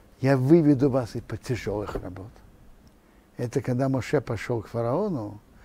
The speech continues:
с самого начала стало тяжелее, но потом М-, Моше сказал фараону, что стоит, чтобы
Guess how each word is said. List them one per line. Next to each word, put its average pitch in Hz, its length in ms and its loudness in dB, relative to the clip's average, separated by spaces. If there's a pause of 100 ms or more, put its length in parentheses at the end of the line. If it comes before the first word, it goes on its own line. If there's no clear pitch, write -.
(180)
с - 60 -20
самого 160 240 4
начала 117 420 -2
стало 117 380 -4
тяжелее, 120 600 0
но 117 160 -6
потом 147 600 -2 (1000)
М-, - 160 -8 (360)
Моше 127 680 2 (420)
сказал 131 400 4
фараону, 139 560 2
что - 220 -6
стоит, 120 580 0 (440)
чтобы 117 1000 -6